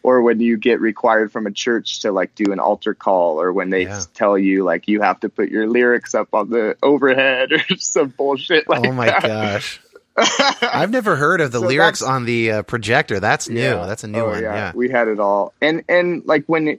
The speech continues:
Speaker 1: you know, when I got older, and, and the other thing was, like, we started so young that, like, looking back on it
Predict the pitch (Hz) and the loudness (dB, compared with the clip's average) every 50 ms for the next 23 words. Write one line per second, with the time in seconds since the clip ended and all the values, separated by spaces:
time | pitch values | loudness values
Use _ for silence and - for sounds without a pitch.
0 | - - - - 165 165 160 151 147 147 143 139 135 120 135 131 127 - - - | -8 -14 -8 -4 0 2 2 2 4 4 2 2 2 2 2 2 2 2 0 2
1 | 135 151 185 208 175 135 113 117 117 - 139 151 170 - - 127 170 196 208 214 | 2 4 4 4 4 4 2 2 2 2 0 0 -2 -4 -6 -2 0 0 2 2
2 | 254 240 - 190 170 156 147 139 147 143 135 - 147 135 - - 147 147 165 185 | 0 0 -2 -2 -2 -2 -2 0 0 0 0 0 -2 -2 0 2 2 2 2 2
3 | 170 - - 139 123 117 113 117 113 110 110 113 113 117 127 _ _ _ _ _ | 0 0 0 0 0 0 2 2 2 2 2 0 -2 -6 -12 _ _ _ _ _
4 | _ _ _ _ _ - 123 - - 127 123 117 117 107 - - - _ _ _ | _ _ _ _ _ 0 2 2 4 4 4 4 2 0 -2 -10 -20 _ _ _
5 | _ _ _ _ _ _ - 131 147 170 151 - 135 117 104 98 107 113 127 - | _ _ _ _ _ _ -4 -2 -2 -2 -2 -2 -2 -2 0 2 2 2 2 0
6 | - 139 117 117 117 113 113 107 98 - | 0 -2 -2 -2 -2 -2 -2 -4 -4 -6